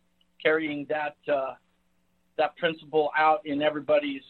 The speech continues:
uh, life, that journey that we meet, and never take things for granted, and, uh, you know, appreciate the things that you have and have love and passion that, for the right things.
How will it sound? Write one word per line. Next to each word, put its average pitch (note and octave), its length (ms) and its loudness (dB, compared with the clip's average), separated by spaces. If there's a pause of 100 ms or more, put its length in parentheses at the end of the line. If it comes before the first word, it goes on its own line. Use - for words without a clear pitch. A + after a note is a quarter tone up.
(260)
uh, C3 240 4
life, D3 380 2
that C#3+ 240 0
journey D3 280 0
that C#3+ 180 0
we C#3 140 -4
meet, D3 420 -2
and B2 280 -4 (520)
never D3+ 340 2
take D3+ 280 -4
things D3+ 280 -8
for C#3+ 100 -6
granted, D3 720 -4
and, B2 260 -12 (640)
uh, C3+ 100 0
you D3 180 -2
know, D3+ 240 2
appreciate D#3+ 560 -4
the D3 120 2
things D#3 280 -2
that E3 140 -8
you D3+ 140 2
have D#3+ 360 0
and C#3 240 -8
have D#3 240 -2
love D#3+ 240 4
and D3+ 140 -12
passion E3 580 -8
that, D3 240 -4
for D#3 80 -8
the D#3 100 -2
right E3 280 0
things. D3 320 -4